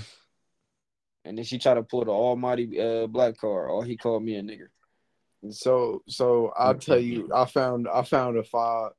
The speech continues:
Speaker 2: of, of the, the most recent one. Uh, and so, so this one comes to whoever it was that made spicy snuff, uh, frosted flakes.
Speaker 3: Hold on.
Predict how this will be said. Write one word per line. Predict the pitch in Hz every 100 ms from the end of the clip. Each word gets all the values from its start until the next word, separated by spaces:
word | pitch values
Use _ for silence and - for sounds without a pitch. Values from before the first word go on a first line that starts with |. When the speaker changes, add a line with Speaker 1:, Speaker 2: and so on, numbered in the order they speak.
| -
Speaker 2:
of, | 120 113 101 113
of | 117 110
the, | 113 107
the | 120
most | 120 120 110
recent | 120 120 - 107
one. | 107 104 98 _ _ _ _ _ _ _
Uh, | 101 113 110 104 - _
and | 113 117 110
so, | 120 113
so | 104 120 113
this | 131 135
one | 139 127 120 110 -
comes | 143 123 117 -
to | 113
whoever | 117 110 123 131 131 123
it | 113
was | 120 117 104 101 - - _ _ _ 101
that | 117
made | 117 113 110
spicy | - 107 110 - 110
snuff, | - 120 110 98 -
uh, | 107 101 92
frosted | - 113 110 104 98
flakes. | 107 92 - - - _ _ _ _ _ _ _ _ _ -
Speaker 3:
Hold | 131
on. | 107 87 80